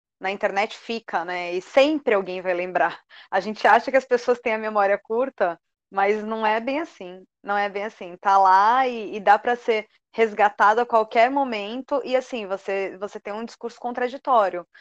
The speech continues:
né, e você acaba, ah, de alguma maneira, ah, mostrando que aquilo que você tá fazendo não é exatamente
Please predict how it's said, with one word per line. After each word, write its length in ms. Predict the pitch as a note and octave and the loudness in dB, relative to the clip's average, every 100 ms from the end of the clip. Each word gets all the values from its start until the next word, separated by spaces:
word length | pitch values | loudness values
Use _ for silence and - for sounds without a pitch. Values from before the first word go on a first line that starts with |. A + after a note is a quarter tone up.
| _ _ | _ _
né, 240 | F3+ F3 | -6 -4
e 60 | F3+ | -4
você 320 | E3 F#3+ - | -6 -6 0
acaba, 800 | F#3 F#3+ G3 F#3 F3+ G#3+ A3+ A3+ - | 0 4 6 6 6 4 4 4 2
ah, 340 | G#3 G3 G3 | 2 2 0
de 120 | G3 | 0
alguma 300 | G3 F#3+ A3 | -2 0 -4
maneira, 720 | A3+ G#3+ G3+ G3 G#3 A#3+ C#4 C#4 - _ | -2 -4 -4 -4 0 0 0 -4 -16 _
ah, 260 | - G3+ G3 | -2 0 0
mostrando 680 | G3+ G#3 - G#3 G3+ A3 B3+ | -2 -6 -2 0 0 -2 -8
que 280 | - B3+ A#3+ | -8 -2 2
aquilo 380 | A#3 - C#4 D#4 | 2 0 -6 -6
que 80 | |
você 160 | D4 - | -8 -8
tá 120 | - | -8
fazendo 440 | C4 A#3+ A3 A3+ A#3+ | -4 -4 -4 -6 -4
não 140 | D4 | -2
é 160 | D4 C4 | 0 0
exatamente 920 | B3+ C4 C4+ A#3 A3+ A#3+ - C4+ | -2 -4 -6 -6 -8 -12 -10 -10